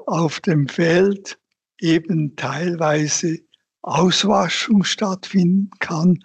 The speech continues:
in die Tiefe, aber auch oberflächlich in Oberflächengewässer, also Bäche, Tümpel und solche Dinge. Und dort hat es zum Beispiel sehr, sehr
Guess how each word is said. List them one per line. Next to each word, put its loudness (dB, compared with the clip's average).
in 2
die -4
Tiefe, 2
aber 0
auch -4
oberflächlich -2
in 2
Oberflächengewässer, 0
also -6
Bäche, 0
Tümpel 0
und -4
solche -2
Dinge. 2
Und 0
dort 0
hat -6
es -6
zum -2
Beispiel -6
sehr, 2
sehr -4